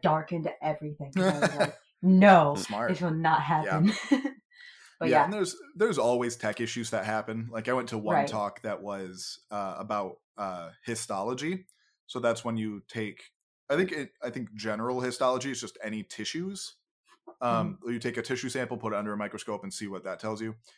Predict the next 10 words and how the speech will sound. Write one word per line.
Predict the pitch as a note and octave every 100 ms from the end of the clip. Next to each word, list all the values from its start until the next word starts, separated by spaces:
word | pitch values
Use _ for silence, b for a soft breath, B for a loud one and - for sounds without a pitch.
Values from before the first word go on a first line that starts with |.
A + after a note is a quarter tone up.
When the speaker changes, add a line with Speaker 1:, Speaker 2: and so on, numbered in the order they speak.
| b
Speaker 2:
In | A2+
paleontology, | D3+ D#3+ B2+ A2+ A#2 A#2+
that | B2+ G#2
is |
almost | A2 A2 G#2
exclusively | G2+ - G#2 G#2+ G2+
taking | G2+ A2 A2 G#2 G2 - _ _
slices | - - A2 A2 A2
of | G2+ E2+
bone | - F2 F#2 B2